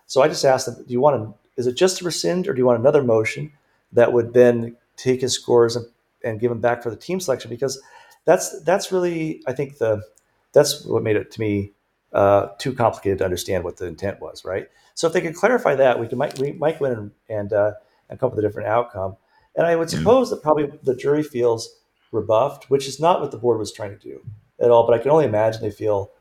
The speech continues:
Speaker 1: like they might, they might feel a little defensive about what the board did. They might wanna explain themselves. I think that's a reasonable thing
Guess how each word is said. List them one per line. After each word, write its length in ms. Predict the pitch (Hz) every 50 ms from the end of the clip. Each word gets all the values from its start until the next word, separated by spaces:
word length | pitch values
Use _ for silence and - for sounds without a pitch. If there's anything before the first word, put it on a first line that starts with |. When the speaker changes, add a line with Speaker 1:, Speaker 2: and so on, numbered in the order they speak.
| _ _ _ _ _ -
Speaker 1:
like 220 | 104 101 - -
they 160 | - 110 107
might, 400 | 98 - 113 117 - 65 - -
they 80 | - 120
might 220 | 131 147 151 -
feel 120 | - 117 107
a 20 |
little 180 | 101 101 104 101
defensive 480 | 101 - - 101 104 104 - 110 101
about 380 | 95 101 101 95 - - - - _ _ _ _ _ _ _ _
what 100 | - 104
the 80 | 104 98
board 200 | - 110 104 101
did. 60 | 107
They 40 | 101
might 120 | 117 147
wanna 140 | 147 120 110
explain 300 | 98 - - 123 127 123
themselves. 440 | 120 101 - - 110 101 - - - -
I 100 | 139 156
think 140 | 185 -
that's 260 | 117 117 123 - - -
a 100 | 104 104
reasonable 360 | 104 104 101 104 107 104 101
thing 380 | - - 107 101 98 101 104